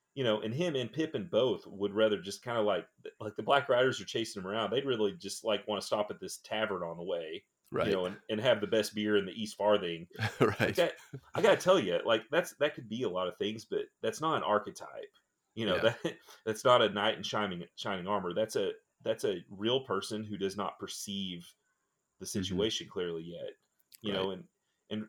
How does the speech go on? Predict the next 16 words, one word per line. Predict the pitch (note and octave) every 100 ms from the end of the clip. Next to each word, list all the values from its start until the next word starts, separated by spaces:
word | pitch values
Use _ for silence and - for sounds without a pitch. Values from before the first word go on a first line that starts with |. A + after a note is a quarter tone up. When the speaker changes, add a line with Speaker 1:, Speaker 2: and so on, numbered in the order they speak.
| _
Speaker 1:
and | G#2+
Frodo | - B2+ E3 B2+ G2+ G#2+ -
is | F2+ F2 - _ _ _ _ _ _ -
honorable, | G2+ G#2+ G2+ F#2+ F2 F2+ -
dignified, | G#2 F#2+ F#2+ F#2+ F2+ F2
but | F2
he's | G#2 G#2+
also, | A2+ G#2+ A2 F2 E2 - _
you | -
know, | E2+ A1 - _
he's, | G2+ G#2 G2+ -
he's | - A2+ B2+
fighting, | - G2+ G#2 F#2+ F2 F2 - _ _ _ _ -
Speaker 2:
Yeah. | -
Speaker 1:
you | G2+
know, | F#2 F2 -